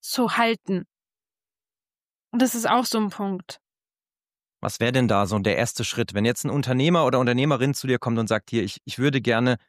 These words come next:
Speaker 2: in die Richtung mehr machen.“ Was wär denn der erste Schritt? Weil, wie du selber sagst, nicht jedes Unternehmen hat irgendwie eine Möglichkeit, einen Arzt dafür einzustellen oder, ähm, i-, ins engere Netzwerk vielleicht sogar zu nehmen oder so. Also,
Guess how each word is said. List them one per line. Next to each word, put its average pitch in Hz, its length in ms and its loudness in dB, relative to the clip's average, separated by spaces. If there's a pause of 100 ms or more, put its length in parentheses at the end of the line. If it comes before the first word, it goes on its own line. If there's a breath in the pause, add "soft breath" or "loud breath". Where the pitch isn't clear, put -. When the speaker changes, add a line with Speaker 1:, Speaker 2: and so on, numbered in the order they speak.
(180)
Speaker 2:
in 175 220 4
die 139 120 0
Richtung 123 380 0
mehr 113 160 4
machen.“ 92 380 0
Was 110 160 -2
wär 123 100 2
denn 113 160 4
der 98 100 2
erste 104 280 -4
Schritt? - 340 -8 (400)
Weil, 120 140 0
wie 143 60 2
du 147 100 4
selber 120 260 4
sagst, 113 300 0
nicht 143 160 2
jedes 139 240 2
Unternehmen 120 500 2
hat 110 160 -4
irgendwie 127 200 0
eine 120 60 4
Möglichkeit, 120 600 0 (480)
einen 113 420 0 (720)
Arzt - 400 -2
dafür 120 260 0
einzustellen 113 760 0
oder, 107 340 0
ähm, - 180 -8
i-, - 360 -12 (180)
ins 131 240 0
engere 123 380 2
Netzwerk 117 420 0
vielleicht 107 220 -2
sogar 117 220 -2
zu - 120 -4
nehmen 113 300 2
oder 110 160 2
so. 101 160 -2
Also, 107 180 -2